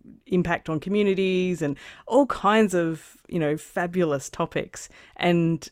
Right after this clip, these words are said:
to actually kind of, you know, study that as a, you know, as a meaty, you know, look at the academic research and relate it back to, you know, my experiences and the experiences of others. And,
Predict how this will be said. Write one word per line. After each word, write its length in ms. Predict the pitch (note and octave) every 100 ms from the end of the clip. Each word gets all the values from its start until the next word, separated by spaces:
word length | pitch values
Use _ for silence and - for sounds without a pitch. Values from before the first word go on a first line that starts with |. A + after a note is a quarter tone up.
| _
to 120 | - -
actually 300 | F3 - D#3+
kind 160 | E3+
of, 160 | D#3 D3
you 80 | -
know, 100 | C3
study 560 | C#3+ - E3+ F3 E3 D#3+
that 400 | D3 E3+ A3 - G1+ -
as 300 | - D#3+ C#3+
a, 320 | D3 C#3+ D3+ E3+
you 80 |
know, 140 | D#3 D3+
as 180 | D#3+ D#3+
a 60 |
meaty, 640 | D#3+ E3+ E3 - E3+ D#3+ - - - _
you 100 | E3+
know, 440 | D3+ D3 D3 C#3+ - - E3 -
look 160 | F3+
at 120 | - -
the 100 | D#3+
academic 400 | D#3+ D#3+ E3+ D#3+
research 640 | D#3 D#3+ D#3+ E3+ E3 D#3 -
and 180 | D3 D3
relate 300 | D#3 D#3+ E3+
it 140 | -
back 200 | E3+ -
to, 120 | - E3+
you 280 | E3 D#3+
know, 60 | D3+
my 220 | D3+ D#3+
experiences 640 | F3 - E3+ D#3+ D#3 E3
and 240 | D#3 D#3 D#3
the 80 | D3+
experiences 500 | - D#3+ C3+ - D3+
of 80 | E3
others. 520 | F3 E3+ E3 E3 D3+
And, 240 | C#3 C#3